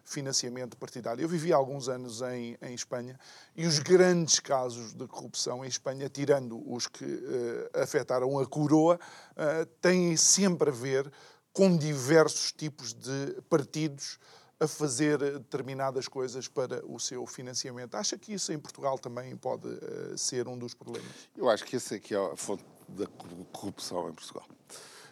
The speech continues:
Speaker 2: Eh, a corrupção está, a corrupção é endémica em, no Portugal. Eh,
Speaker 1: Uhum.
Speaker 2: eh, já agora, se, já que temos de falar tanto em história,
Speaker 1: Ah, sim.
Speaker 2: só mais uma referência histórica.
Speaker 1: Temos
Speaker 2: O
Speaker 1: dez, eh, nove minutos.
Speaker 2: Tá bem.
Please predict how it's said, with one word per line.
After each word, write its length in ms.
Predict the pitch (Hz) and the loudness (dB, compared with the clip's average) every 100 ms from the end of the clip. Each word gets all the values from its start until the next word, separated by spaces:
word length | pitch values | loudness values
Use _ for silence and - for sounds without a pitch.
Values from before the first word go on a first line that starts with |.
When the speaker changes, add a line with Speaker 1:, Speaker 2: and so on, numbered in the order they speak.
| _ - | _ -6
Speaker 2:
Eh, 460 | 104 101 117 - 127 | -4 -4 -8 -8 -8
a 40 | |
corrupção 880 | - - 120 - - 120 123 131 123 | -8 -10 -10 -8 -2 0 0 -2 -8
está, 260 | 107 - 98 101 101 - 117 104 _ - - - - - - _ - - | -10 -4 -4 -6 -16 -16 -16 -16 _ -20 -20 -20 -20 -20 -20 _ -16 -12
a 60 | - | -12
corrupção 500 | - 135 - 147 143 | -10 -8 -2 -2 -2
é 120 | 123 | -2
endémica 560 | 117 95 107 101 92 87 | -2 0 0 0 -4 -8
em, 80 | 80 - | -10 -10
no 200 | 101 87 | -8 -8
Portugal. 520 | - - - - 52 - | -8 -16 -8 -6 -6 -8
Eh, 420 | - - 52 101 - 143 | -14 -12 -12 -12 -12 -12
Speaker 1:
Uhum. 460 | 113 107 87 95 92 | -8 -2 0 -2 -4
Speaker 2:
eh, 40 | |
já 140 | 87 | 0
agora, 280 | 95 101 113 | 4 6 4
se, 160 | 113 - | 0 -6
já 120 | 104 | -8
que 140 | - - | -8 -8
temos 220 | 113 - | -6 -6
de 60 | - | 0
falar 200 | 104 98 | 2 2
tanto 260 | - 120 95 | 0 -4 -2
em 40 | |
história, 380 | 95 - 110 117 | -2 2 4 4
Speaker 1:
Ah, 40 | - | 2
sim. 140 | - | 2
Speaker 2:
só 160 | - 151 | 6 8
mais 240 | 151 147 | 10 8
uma 140 | 135 135 | 8 6
referência 460 | - 127 123 - | 6 6 6 4
histórica. 520 | 101 - 113 120 - - - | 0 6 6 4 -4 -14 -4
Speaker 1:
Temos 220 | 170 151 139 | 0 4 8
Speaker 2:
O 20 | |
Speaker 1:
dez, 320 | 180 196 - | 10 8 6
eh, 140 | 185 160 | 2 4
nove 260 | 180 185 | 6 6
minutos. 360 | 170 131 104 - | 4 -2 -4 0
Speaker 2:
Tá 80 | |
bem. 100 | 104 | 2